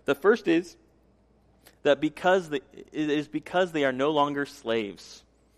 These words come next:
So they're freed from, they're freed from Egypt, and, uh,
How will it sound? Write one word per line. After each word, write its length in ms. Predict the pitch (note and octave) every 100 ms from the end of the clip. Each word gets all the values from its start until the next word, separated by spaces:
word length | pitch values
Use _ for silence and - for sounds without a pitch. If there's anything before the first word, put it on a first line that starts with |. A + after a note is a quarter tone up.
| _ _ _ _ -
So 120 | C3+
they're 120 | B2+
freed 480 | - - F3+ F#3+ E3+
from, 460 | - E3+ F3 F#3 - _ _ _ -
they're 140 | B2
freed 380 | - E3 E3 D#3
from 340 | - D3+ D3
Egypt, 580 | C#3+ D#3 D#3+ G3 G#3+ - -
and, 380 | A#2 A#2+ A#2+
uh, 380 | A#2 B2 B2 A#2+